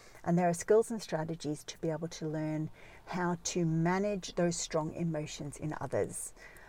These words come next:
Um, and if you have those skills and strategies, this whole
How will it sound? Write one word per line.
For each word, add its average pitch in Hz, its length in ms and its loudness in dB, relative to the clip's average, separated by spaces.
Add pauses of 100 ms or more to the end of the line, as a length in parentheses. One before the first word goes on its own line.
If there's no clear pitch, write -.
(180)
Um, 180 360 -8 (180)
and 170 500 0 (500)
if - 180 -2
you 180 80 0
have 170 220 2
those 180 180 2
skills - 300 -2
and 156 120 -6
strategies, 202 760 2 (220)
this 175 260 2 (340)
whole 233 1000 2